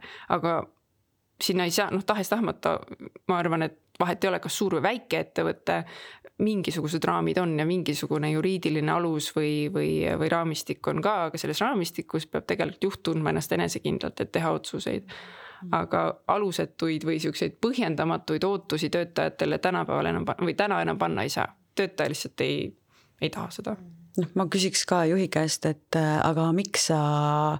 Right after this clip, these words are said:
Speaker 2: arvad, et ta kodus tööd ei tee, et, äh, et vaat see psühholoogias on, äh, või psühholoogiliselt on niimoodi, et,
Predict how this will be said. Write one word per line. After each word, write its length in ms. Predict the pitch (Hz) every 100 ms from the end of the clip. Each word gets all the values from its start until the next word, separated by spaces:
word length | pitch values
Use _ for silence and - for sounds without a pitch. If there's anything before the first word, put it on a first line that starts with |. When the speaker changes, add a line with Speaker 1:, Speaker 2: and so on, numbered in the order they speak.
| - -
Speaker 2:
arvad, 360 | 175 190 147 135
et 120 | 139
ta 100 | 147
kodus 380 | 147 170 151 -
tööd 300 | - 175 151
ei 100 | 147
tee, 260 | 139 147 147
et, 260 | 143 _ 151
äh, 160 | 143 143 - - -
et 140 | 151
vaat 160 | 151 -
see 80 | 147
psühholoogias 640 | 151 196 190 196 156 156 156
on, 160 | 156 156
äh, 720 | 156 156 151 156 156 156 160 156
või 120 | 160
psühholoogiliselt 800 | 185 190 202 196 143 147 147 156
on 160 | 156
niimoodi, 320 | 180 175 151
et, 100 | 151